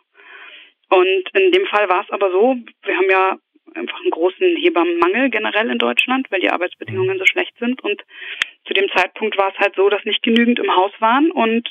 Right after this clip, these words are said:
dann sind die Hebammen halt bei denen, wo es noch drum geht, das Kind zu retten und, oder halt, ne, für das Kind eine gute Start, einen guten Start zu schaffen. Und das hat für mich geheißen, dass ich alleine war. Also mit meinem Mann natürlich, aber,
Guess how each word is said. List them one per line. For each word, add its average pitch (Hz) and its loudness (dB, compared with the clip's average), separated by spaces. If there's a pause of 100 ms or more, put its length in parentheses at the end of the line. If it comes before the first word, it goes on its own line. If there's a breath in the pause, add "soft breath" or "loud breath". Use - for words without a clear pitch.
dann 208 0 (240)
sind - -6
die 196 -2
Hebammen 190 0
halt 202 -2
bei 208 0
denen, 190 0
wo 202 0
es - -8
noch - -8
drum - -4
geht, 196 -2
das 202 -18
Kind - -4
zu - -6
retten 175 0
und, 170 0 (560 soft breath)
oder - 2
halt, 165 0
ne, 180 2
für 180 -4
das 180 -4
Kind 233 2
eine 202 0
gute 175 0 (560)
Start, 180 2 (120)
einen 190 -2
guten 196 0
Start 170 2
zu - -12
schaffen. 240 2
Und 208 -2
das 190 0 (760 loud breath)
hat 170 0
für - 0
mich 196 4
geheißen, 190 0
dass 190 -2
ich - -8
alleine 190 2
war. 156 -4
Also - -6
mit - -16
meinem 175 4
Mann 226 4
natürlich, 180 0
aber, 160 0